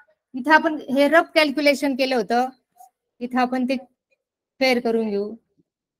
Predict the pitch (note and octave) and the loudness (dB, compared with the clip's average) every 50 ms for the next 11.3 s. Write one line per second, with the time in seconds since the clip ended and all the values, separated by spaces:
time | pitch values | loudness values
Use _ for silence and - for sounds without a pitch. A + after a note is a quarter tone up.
0 | _ _ _ _ _ _ _ _ _ _ _ _ _ _ _ _ _ _ _ _ | _ _ _ _ _ _ _ _ _ _ _ _ _ _ _ _ _ _ _ _
1 | _ _ _ _ _ _ _ _ _ _ _ _ _ _ _ _ _ _ _ _ | _ _ _ _ _ _ _ _ _ _ _ _ _ _ _ _ _ _ _ _
2 | _ _ _ _ _ _ _ _ _ _ _ _ A3 G3+ G3+ G3 F3 - - A3+ | _ _ _ _ _ _ _ _ _ _ _ _ -6 -6 -6 -6 -10 -6 -4 -4
3 | G#3+ F#3+ E3+ F3+ F3 - _ _ _ - A3 G#3 F3+ - - F#3 - - - F#4 | -2 -2 -2 -4 -4 -6 _ _ _ -6 -4 -4 -2 -4 -6 -8 -14 -20 -20 -20
4 | E4+ _ _ _ _ _ - A3 F3+ - - - - - - - - - - - | -20 _ _ _ _ _ -8 -8 -6 -6 -8 -12 -14 -14 -14 -12 -14 -16 -18 -18
5 | - _ _ _ _ _ _ _ _ _ _ _ _ _ _ _ _ _ _ _ | -20 _ _ _ _ _ _ _ _ _ _ _ _ _ _ _ _ _ _ _
6 | _ _ _ _ - G#3+ - A#3 A3+ A3 A3+ A#3 B3 A#3 G#3+ G#3 F#3 F#3 A#3+ B3 | _ _ _ _ -12 -4 0 0 0 2 2 2 2 2 2 0 0 2 2 4
7 | B3+ A#3+ G#3+ G3+ A#3 A#3+ B3+ C4+ D4 D#4 - _ _ - - _ _ _ _ - | 4 4 2 2 2 2 2 0 -2 -4 -8 _ _ -20 -20 _ _ _ _ -14
8 | - - G3 F#3 F3 E3 E3 E3 E3 - - G3 E3+ - - - - _ _ _ | -6 -2 -2 0 0 0 -2 -4 -6 -6 -8 -8 -8 -8 -10 -14 -20 _ _ _
9 | _ _ _ _ _ _ _ _ _ _ _ _ _ _ _ _ - G3 A3 A3+ | _ _ _ _ _ _ _ _ _ _ _ _ _ _ _ _ 2 2 2 4
10 | G#3+ G3 F3 E3 E3 - - _ _ _ _ _ _ _ _ _ - F3+ - G3+ | 2 0 -2 -4 -6 -10 -16 _ _ _ _ _ _ _ _ _ -14 -10 -2 0
11 | G3+ G3 G3 G3+ G#3 G#3+ | 2 2 4 4 2 2